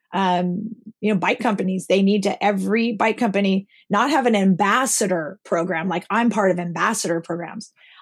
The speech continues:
I'm an educator. I have a P H D in mountain biking. And I des-, you know,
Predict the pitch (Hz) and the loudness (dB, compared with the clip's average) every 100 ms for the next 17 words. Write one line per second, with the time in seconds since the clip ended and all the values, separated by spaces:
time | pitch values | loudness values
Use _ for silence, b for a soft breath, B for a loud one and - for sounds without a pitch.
0 | - 330 277 226 311 302 - 220 170 151 | -4 2 2 4 2 2 4 4 2 -6
1 | _ _ _ 320 508 494 - - 320 311 | _ _ _ 0 2 2 0 4 6 6
2 | 294 - 262 302 214 185 254 - 190 156 | 4 2 2 4 4 2 2 0 -4 -6
3 | - - 247 _ _ B B B - 247 | -8 -16 _ _ _ B B B -2 0
4 | 240 - _ 208 277 262 269 202 - 262 | 0 -6 _ 0 2 2 0 0 0 4
5 | 262 240 | 6 4